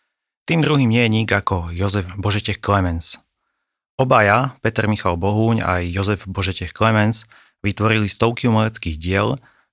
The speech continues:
ktoré sú dnes súčasťou expozícií. A obaja vytvorili stovky umeleckých diel, ktoré sú dnes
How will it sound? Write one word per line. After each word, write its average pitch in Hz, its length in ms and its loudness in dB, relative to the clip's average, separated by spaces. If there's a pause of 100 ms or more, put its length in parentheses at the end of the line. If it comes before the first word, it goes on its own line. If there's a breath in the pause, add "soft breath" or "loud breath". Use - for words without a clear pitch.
ktoré 110 320 2
sú 101 240 -2
dnes 104 320 0 (180)
súčasťou 107 600 -4
expozícií. 110 800 -4 (480)
A 101 400 2 (400 loud breath)
obaja 117 560 4 (160 soft breath)
vytvorili 117 400 -2
stovky 110 400 0
umeleckých 95 560 -2
diel, 117 480 2
ktoré 123 320 0
sú 117 160 0
dnes 101 160 0